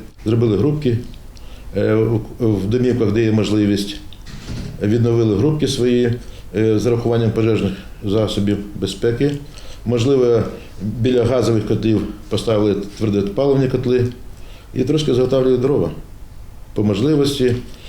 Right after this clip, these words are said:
і воду, і консервування теж робили, фрукти, овочі. Вже як, е, закінчується збір зернових, і фермерські господарства надають видачу на паї. Тобто кому муку, кому зерно, кому гроші, кому масло.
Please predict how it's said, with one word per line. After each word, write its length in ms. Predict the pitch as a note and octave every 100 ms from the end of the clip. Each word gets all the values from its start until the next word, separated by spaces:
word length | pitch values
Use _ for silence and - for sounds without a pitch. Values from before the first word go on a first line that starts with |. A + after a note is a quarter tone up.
| - - - -
і 140 | A#2
воду, 400 | A#2 D3 C#3+ A#2
і 240 | A#2+ A#2
консервування 720 | A2 B2 A2+ C3+ B2 C#3 E3
теж 180 | C#3+ C#3+
робили, 500 | C#3 C3 B2+ B2 A#2 - - - - -
фрукти, 280 | C#3 C#3
овочі. 480 | A#2 C#3+ C#3 C#3 A#2+ - - -
Вже 100 | G2+
як, 120 | B2+ - -
е, 140 | A#2+
закінчується 800 | A2 A2 C3 B2 A#2+ A#2 A2+ G#2+ F#2+ - - - - - -
збір 340 | G2 A2 E3+
зернових, 560 | A2+ A#2+ B2 C#3 D#3 D3+ - - - -
і 180 | A#2 A2
фермерські 520 | - D3 C3 A2+ B2+
господарства 760 | A2 - A#2+ C#3 C#3 A#2 A#2 G#2+ - - - - G#2+
надають 520 | A2 A#2+ B2+ G#2 A#2
видачу 320 | B2 A#2+ A#2
на 200 | A2 A2+
паї. 420 | A#2 A#2 F#2+ E2+ -
Тобто 200 | - F#2 - - - - - -
кому 220 | C#3 C3+
муку, 360 | A#2 A2+ C#3+
кому 220 | C#3+ A#2 G2
зерно, 380 | G2+ A#2 C#3+
кому 480 | - G#2+ G#2+ G2+ F#2+ - -
гроші, 420 | G2+ D3 D3 A2 -
кому 160 | - G#2
масло. 400 | A#2+ C#3+ B2